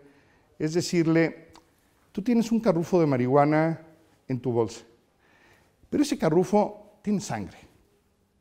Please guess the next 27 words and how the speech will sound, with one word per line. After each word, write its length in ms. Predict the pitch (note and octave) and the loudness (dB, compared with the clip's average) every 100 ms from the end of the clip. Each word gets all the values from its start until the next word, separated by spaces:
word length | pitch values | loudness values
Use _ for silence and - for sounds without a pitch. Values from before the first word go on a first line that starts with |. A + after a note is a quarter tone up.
| _ _ _ _ _ _ _ _ _ _ | _ _ _ _ _ _ _ _ _ _
Han 160 | D3 F3+ | 0 2
muerto 320 | G3 F#3+ F3 | 2 2 2
más 520 | F#3 G#3 G#3 - - _ _ _ _ _ _ _ _ _ | 4 2 0 -8 -18 _ _ _ _ _ _ _ _ _
de 160 | A#2+ D3 | -4 2
cuarenta 400 | D3+ D3 C3+ D3+ | 4 4 2 0
mil 200 | F#3+ G3 | 0 2
personas 760 | F#3+ - F3+ E3+ E3+ - - _ _ _ _ _ _ _ _ _ | -2 0 0 0 -2 -6 -18 _ _ _ _ _ _ _ _ _
para 260 | - C#3 C#3 | -2 0 0
que 80 | D#3+ | -4
eso 180 | - D#3+ | -6 -2
llegue 580 | D3 D3 B2 G#2+ - _ _ _ _ _ _ | 0 0 -2 -6 -14 _ _ _ _ _ _
a 80 | - | -16
tu 140 | - | -10
lugar. 260 | G#2 G#2 F2+ - - - _ _ _ _ _ _ _ _ _ _ _ _ _ _ | -8 -6 -8 -14 -20 -20 _ _ _ _ _ _ _ _ _ _ _ _ _ _
Ya 140 | D3 | 0
no 100 | G#3+ | 0
es 120 | A3 | 0
un 100 | A3+ | 0
problema 600 | G#3 F3+ E3 F3+ F3+ G3 G3 - _ _ _ _ _ _ _ | 2 2 4 2 2 0 -4 -14 _ _ _ _ _ _ _
si 200 | - - | -16 -12
tú 140 | B2+ F#3 | -4 -2
lo 80 | |
fumas 480 | F3+ F#3+ F3+ D3 - | -2 -2 0 0 -2
o 60 | C3 | -4
no 120 | C#3 | -2
lo 120 | C#3+ | -2
fumas, 460 | C3+ C#3+ A2+ - - | -4 -6 -8 -10 -20